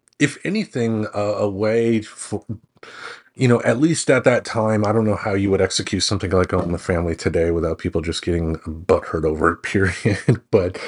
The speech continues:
um, it was a way f-, to show the average progressive-minded person out there to just not swear everybody off.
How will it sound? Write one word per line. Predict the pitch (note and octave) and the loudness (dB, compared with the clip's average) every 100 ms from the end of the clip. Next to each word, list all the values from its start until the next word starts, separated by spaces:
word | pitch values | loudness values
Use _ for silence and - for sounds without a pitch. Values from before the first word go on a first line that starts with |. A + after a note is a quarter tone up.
| - - E3+ - | -14 -4 -2 0
um, | A2 G2 F2+ F#2 _ - | 0 0 -2 -6 _ -4
it | C#3 | -2
was | C3 C3 C3 | 0 0 0
a | |
way | B2 C#3+ D3+ D#3 | 0 2 2 2
f-, | B2+ - _ _ | 0 -6 _ _
to | - - B2 A2+ | -8 0 2 0
show | - - B2+ A#2+ A#2+ A#2 A#2 A2 - _ _ | -2 -2 2 4 4 4 4 2 -4 _ _
the | G#2+ G2+ G2 | -2 0 2
average | G#2+ A#2 G#2+ A2+ G2+ - | 2 2 4 2 0 -4
progressive-minded | G2 F2 - G2+ F#2+ G#2 F2 F#2 F2+ F2 E2 | -6 -4 0 0 2 0 2 0 0 -2 -6
person | - E2+ D#2+ - E2 - | -4 -4 -2 -2 -2 0
out | D#2 D2+ | 0 2
there | - D2 D2+ - - - _ _ | 2 2 2 -4 -16 -20 _ _
to | - | -4
just | G2+ A2 F#2 - - _ _ | 0 2 0 -2 -8 _ _
not | G2+ F#2+ G2 G#2+ G#2 | -4 0 2 2 2
swear | - - E2+ F2+ G2 F2+ - | 2 2 2 0 0 -2 -4
everybody | E2+ F#2 D#2 E2+ E2 - | -6 -6 -6 -6 -6 -2
off. | F#2 E2+ - - | 0 0 -4 -12